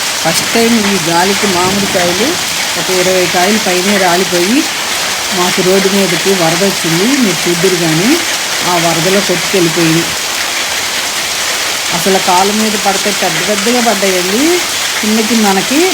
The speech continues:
ఉమ్, దూరంగా పడ్డాయి మటుకు చాలా కొంచెం పెద్దగానే పడ్డాయి. నిజంగా ఈ వాన సడన్గా ఇలా వస్తే రైతులు ఎంత నష్టపోతారండి. ఇప్పటికే నష్టపోతున్నారు రైతులు.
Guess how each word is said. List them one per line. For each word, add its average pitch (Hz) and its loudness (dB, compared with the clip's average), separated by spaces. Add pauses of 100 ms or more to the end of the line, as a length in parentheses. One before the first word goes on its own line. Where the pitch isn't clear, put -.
(140)
ఉమ్, 196 2
దూరంగా 240 2
పడ్డాయి 202 0
మటుకు 202 -2
చాలా 180 0
కొంచెం 180 -2
పెద్దగానే 180 0
పడ్డాయి. 160 -2 (2000)
నిజంగా 190 2 (340)
ఈ 185 2
వాన 180 2
సడన్గా 185 0
ఇలా 170 2 (140)
వస్తే 170 -2
రైతులు 175 0
ఎంత 170 -2
నష్టపోతారండి. 170 -2
ఇప్పటికే 170 -2
నష్టపోతున్నారు 175 0
రైతులు. 165 -2